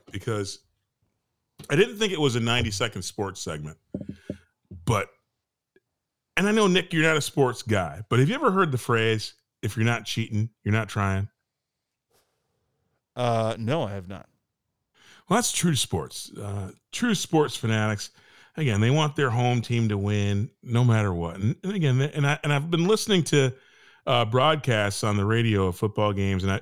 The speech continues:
Speaker 1: I, I found it very interesting on the radio, uh, especially on, like, on the X M, Sirius X M channels for football. When they do a broadcast, whatever the primetime game is,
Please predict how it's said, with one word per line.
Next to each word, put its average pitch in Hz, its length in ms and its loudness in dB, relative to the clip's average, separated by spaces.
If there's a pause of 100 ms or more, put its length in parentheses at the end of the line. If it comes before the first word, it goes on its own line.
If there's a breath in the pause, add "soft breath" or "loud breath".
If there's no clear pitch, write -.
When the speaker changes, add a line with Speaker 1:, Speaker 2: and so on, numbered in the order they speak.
Speaker 1:
I, 113 200 -2
I 110 60 0
found 135 280 2
it - 80 -8
very 135 180 2
interesting 107 520 -2
on 101 120 0
the 104 80 0
radio, 107 560 0 (460)
uh, 113 120 2
especially 160 400 0
on, 135 200 2
like, 117 180 0
on 110 80 2
the 107 120 2
X 123 240 -2
M, 120 280 0
Sirius 139 340 0
X 117 220 -4
M 117 220 0
channels 92 460 0
for - 180 -8
football. 92 580 -4 (640)
When 117 160 4
they 123 100 4
do 170 240 0
a 226 60 0
broadcast, 123 680 2
whatever 135 240 2
the 170 100 2
primetime 120 640 0
game 101 280 0
is, 92 260 -4